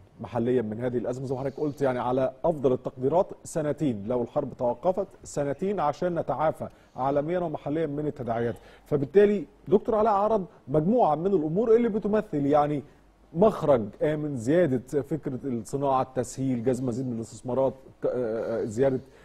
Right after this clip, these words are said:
الصادرات في بعض القطاعات. دكتور مصطفى، رأيك إيه في ده؟ إزاي نخرج من الموقف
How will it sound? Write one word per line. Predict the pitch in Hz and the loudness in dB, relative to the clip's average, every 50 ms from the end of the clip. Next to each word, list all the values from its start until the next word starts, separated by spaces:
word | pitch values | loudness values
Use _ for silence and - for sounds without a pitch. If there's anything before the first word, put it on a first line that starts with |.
| - - - 135 | -20 -8 -4 -2
الصادرات | 139 135 - - 156 147 131 135 139 151 156 147 135 - | -2 -2 -2 0 0 2 4 4 6 6 6 4 4 2
في | - 139 131 | -2 -4 0
بعض | 123 135 135 123 | 2 4 4 2
القطاعات. | 120 113 - - - 117 117 135 - - - - - _ _ _ _ _ _ _ - | 0 -4 -6 -6 -2 2 2 2 0 -2 -10 -20 -20 _ _ _ _ _ _ _ 0
دكتور | 147 220 220 254 | 0 0 2 2
مصطفى، | 214 208 - - 233 - 240 214 - - - - - _ - - | -2 -2 0 0 0 2 2 -2 -2 -2 -8 -20 -20 _ -2 0
رأيك | 147 196 233 220 196 - - | 2 4 6 6 4 4 2
إيه | 180 170 127 | -4 -6 -4
في | 110 | -4
ده؟ | 101 92 - - _ _ _ _ _ _ - | -6 -8 -10 -12 _ _ _ _ _ _ -4
إزاي | 123 107 127 180 202 | -2 2 6 6 6
نخرج | 202 202 190 - 156 131 | 6 4 0 0 -2 -4
من | 120 120 120 117 117 | -2 -2 -2 -2 -2
الموقف | 120 113 127 120 - - | -2 0 0 0 0 -2